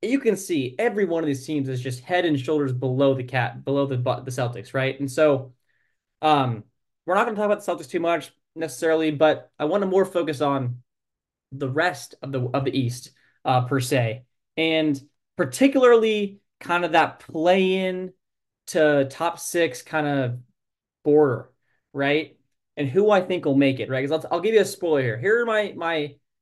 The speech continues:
the top of my standings, right? The top of my standings, I have the Celtics, Cavs, and Bucks. I'll give, I'll, I'll give, I'll give you that straight away.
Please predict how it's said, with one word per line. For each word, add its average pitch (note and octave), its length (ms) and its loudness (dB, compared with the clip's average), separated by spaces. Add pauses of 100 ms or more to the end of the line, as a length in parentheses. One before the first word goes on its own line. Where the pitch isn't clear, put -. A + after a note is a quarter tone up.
(160)
the C#3 60 -6
top F3+ 320 4
of F3 80 -6
my D3+ 140 2
standings, C3 380 -2
right? B2+ 120 -4
The - 60 -12
top A3+ 220 0
of A3 40 0
my A3 160 6
standings, F#3 480 -4
I D#3+ 160 2
have D#3 180 2
the C3+ 60 -8
Celtics, E3 560 -6
Cavs, C#3+ 320 0
and C3+ 140 -2
Bucks. - 360 -6
I'll C#3 80 -6
give, C#3+ 160 -2
I'll, B2+ 120 2
I'll C3 100 0
give, C#3 100 0
I'll D3 140 0
give D3 80 -2
you D3+ 120 2
that C3+ 120 2
straight D3 220 0
away. C3 360 2